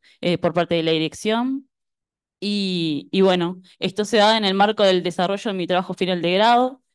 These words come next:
en el que yo venía trabajando sobre la temática de las adolescencias y la salud mental, este, no específicamente sobre ansiedad y depresión, que tenía que ver más con las consecuencias, este, del covid en,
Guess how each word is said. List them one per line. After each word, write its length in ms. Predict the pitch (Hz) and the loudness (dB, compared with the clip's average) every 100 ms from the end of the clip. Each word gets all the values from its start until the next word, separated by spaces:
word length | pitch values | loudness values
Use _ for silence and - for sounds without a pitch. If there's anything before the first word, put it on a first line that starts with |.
| _ | _
en 100 | - | -8
el 80 | 185 | -8
que 60 | 185 | -4
yo 140 | 202 | -2
venía 220 | 180 190 | 0 -2
trabajando 580 | 170 180 180 180 175 - | 0 -2 -2 -4 -4 -8
sobre 300 | - 180 175 | -6 -2 -2
la 100 | 165 | -2
temática 400 | 160 170 165 175 | -2 -4 -2 -2
de 60 | 170 | -2
las 160 | 185 | -2
adolescencias 520 | 160 165 196 185 175 | -4 -4 -4 -4 -6
y 40 | 156 | -8
la 100 | 160 | -6
salud 180 | 165 156 | -4 -6
mental, 560 | 170 208 220 254 294 _ _ _ _ | -4 0 0 -2 -10 _ _ _ _
este, 340 | - 190 180 180 | -10 -6 -4 0
no 120 | 226 | 0
específicamente 1000 | 269 240 - 214 196 202 220 214 220 233 | -2 -6 -8 -4 0 0 0 0 2 2
sobre 260 | 202 175 | 2 2
ansiedad 280 | 165 - 175 | 0 0 0
y 40 | 185 | 0
depresión, 600 | 190 202 254 247 269 _ _ _ _ | -2 -2 0 0 0 _ _ _ _
que 60 | - | -8
tenía 240 | 170 185 | -2 -2
que 80 | 175 | 2
ver 140 | 180 | 2
más 160 | 180 196 | 2 -2
con 140 | 202 190 | -2 -2
las 120 | 175 | -2
consecuencias, 1160 | - 175 175 165 202 220 226 226 233 240 - _ _ _ | 0 -2 0 -2 2 2 0 -2 -2 -2 -6 _ _ _
este, 680 | - 175 185 - 165 156 156 | -4 -4 -4 -2 0 2 0
del 280 | 156 160 156 | 0 -2 -2
covid 520 | 160 156 185 226 254 - | 0 2 2 2 -2 -6
en, 720 | 170 160 160 160 160 151 147 | -4 -2 -2 -2 -6 -8 -16